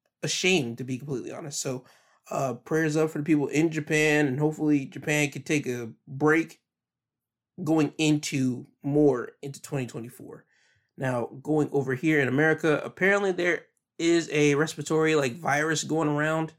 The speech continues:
Uh, there's active around the America from the C D C data has been shown. Uh, C N N will report on this. They will say during the week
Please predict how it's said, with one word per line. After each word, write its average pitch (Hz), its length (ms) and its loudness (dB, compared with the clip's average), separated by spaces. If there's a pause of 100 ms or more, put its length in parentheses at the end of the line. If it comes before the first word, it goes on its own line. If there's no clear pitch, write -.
(480)
Uh, 131 560 -2
there's 127 340 0 (100)
active 147 540 4
around 139 580 0
the 123 420 -2 (420)
America 156 640 2
from 139 180 -8
the 123 60 -6
C 151 160 -2
D 139 100 -4
C 147 220 -2
data 143 340 2
has 127 240 -2
been 123 120 -10
shown. 156 500 0 (400)
Uh, - 260 -4
C 151 240 -2
N 139 80 2
N 139 160 0
will 139 160 4
report 151 340 0
on 156 100 2
this. 151 160 0
They 123 80 -4
will 135 140 0
say 143 200 0
during 139 300 2
the 123 60 -2
week 127 340 -4